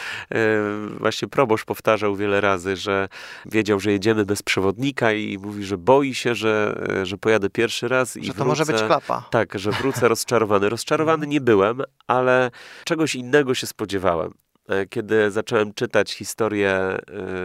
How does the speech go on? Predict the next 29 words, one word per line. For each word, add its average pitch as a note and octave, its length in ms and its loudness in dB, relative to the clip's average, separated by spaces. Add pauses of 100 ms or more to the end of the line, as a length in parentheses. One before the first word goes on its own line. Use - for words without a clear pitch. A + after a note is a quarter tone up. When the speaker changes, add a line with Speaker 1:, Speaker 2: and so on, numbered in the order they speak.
(680)
Speaker 1:
e, F#2 100 -2 (220)
Jerozolimy, G2+ 840 0
kiedy G#2+ 240 -2
okazało A2 460 2
się, A2 180 -2
że G#2 320 0
miejsc G#2+ 320 -8
historycznych G#2 760 -4
to G2+ 100 -6
tam G2+ 240 -2
zbyt F#2+ 280 -12
wiele G#2 240 2
już G2 220 -2
nie F#2 140 0
ma, F2+ 260 -2 (480)
że G2 240 0
właściwie G#2 480 -2 (120)
całe A2+ 420 0
miasto G2+ 400 -2
zbudowane F#2 760 0
jest, - 420 -8
e, F2+ 260 -2
gdzieś F#2 300 -6
w F2 40 -6
okresie F#2 400 -2
średniowiecza, F2 880 -2 (420)
że F#2+ 460 2
są F#2+ 320 -4
to G2 140 0